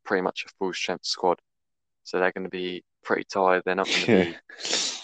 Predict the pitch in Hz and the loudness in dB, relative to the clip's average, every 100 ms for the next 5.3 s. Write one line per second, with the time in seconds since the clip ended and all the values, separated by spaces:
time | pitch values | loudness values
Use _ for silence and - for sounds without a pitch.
0 | - _ _ 95 90 - 95 - 92 90 | -18 _ _ 0 0 0 -4 -4 -4 -4
1 | - - 87 - 92 82 - 101 - 90 | -4 -2 -2 -4 -10 -6 -4 -4 -4 -2
2 | 85 85 - - - 107 104 104 - - | -2 -2 0 2 0 -4 -4 -4 -4 -6
3 | 82 80 _ _ - _ _ _ _ 98 | -8 -12 _ _ -20 _ _ _ _ 0
4 | 92 90 85 - 95 - 87 - - - | 2 -2 -6 -6 0 0 0 -4 -4 -4
5 | 87 85 | -2 -2